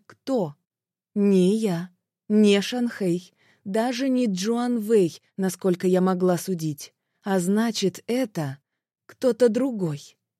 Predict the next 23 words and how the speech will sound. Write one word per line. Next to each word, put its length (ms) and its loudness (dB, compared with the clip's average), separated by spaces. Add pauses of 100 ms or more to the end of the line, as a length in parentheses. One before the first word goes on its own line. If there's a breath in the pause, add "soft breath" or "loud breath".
(220)
Кто-то 460 -2
очень 420 0
ловкий, 640 -2 (180)
что 220 -2
умеет 500 2
играть 440 0
в 80 -20
тени, 520 -2 (220 soft breath)
но 220 0
при 220 2
этом 420 -4
менять 480 2
происходящее 840 0
под 240 -4
светом 380 0
солнца. 640 -6 (1500)
Я 200 0
встала 460 0
у 120 2
котла 540 -4 (120)
и 80 -2
начала 480 0
сбор. 480 -6